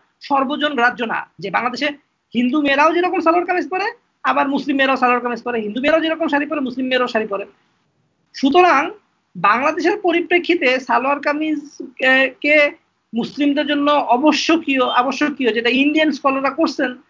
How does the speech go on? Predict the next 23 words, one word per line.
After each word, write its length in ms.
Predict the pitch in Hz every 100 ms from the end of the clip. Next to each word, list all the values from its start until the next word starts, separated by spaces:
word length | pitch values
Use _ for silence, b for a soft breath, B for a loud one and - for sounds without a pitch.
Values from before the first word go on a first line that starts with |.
| _ _ _ _ -
বাংলাদেশের 460 | 233 285 311 311 330
স্কলাররা 420 | - 277 277 285
সেই 120 | 277
জিনিসটা 220 | 262 277
করতেছেন 460 | 269 302 269 247 277 240
না। 180 | 202 - - _ _
তারা 180 | 349 415
বলছেন 320 | 403 403 381
শাড়ি 260 | - 294 381
পরতে 300 | 403 403 370
পারে, 300 | 277 277 415 -
উপরে 440 | 370 359 381 403
বোরখা 300 | 349 277 277
পরবে 280 | 277 233 247
বা 140 | 214 202
অন-, 240 | 226 247
অন্যান্য 380 | 254 262 262 262
যে 80 | 262
পর্দাগুলো 640 | 247 233 254 233 247 226
থাকবে 300 | 233 226 233
সেটা 180 | 226 220
করবে, 280 | 202 190 254
কিন্তু 300 | 233 262